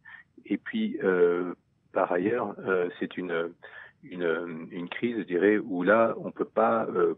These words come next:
pointer, euh, un bouc émissaire. Euh, on peut pas dire, euh, c'est la faute, euh, aux Grecs, c'est la faute, euh, euh, aux Brexiteurs, euh, c'est la faute, euh, aux banques, euh, c'est, alors bien sûr, on peut dire parfois c'est la faute à la mondialisation, mais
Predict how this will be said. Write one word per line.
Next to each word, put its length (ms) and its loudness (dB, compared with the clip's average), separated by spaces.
pointer, 580 4
euh, 280 2
un 80 -2
bouc 200 -8
émissaire. 440 0
Euh, 120 0
on 60 -6
peut 100 -18
pas 140 6
dire, 200 6
euh, 180 6
c'est 140 8
la 160 6
faute, 460 0
euh, 280 0
aux 240 -2
Grecs, 400 4
c'est 60 0
la 160 2
faute, 420 -4
euh, 320 0
euh, 220 -4
aux 100 -4
Brexiteurs, 640 2
euh, 60 0
c'est 80 0
la 160 4
faute, 400 -6
euh, 120 4
aux 140 -2
banques, 360 2
euh, 160 -4
c'est, 220 -4
alors 260 0
bien 160 -2
sûr, 160 -2
on 60 -2
peut 140 -6
dire 140 -4
parfois 300 2
c'est 140 -6
la 60 4
faute 240 -6
à 20 4
la 60 2
mondialisation, 680 -6
mais 220 -6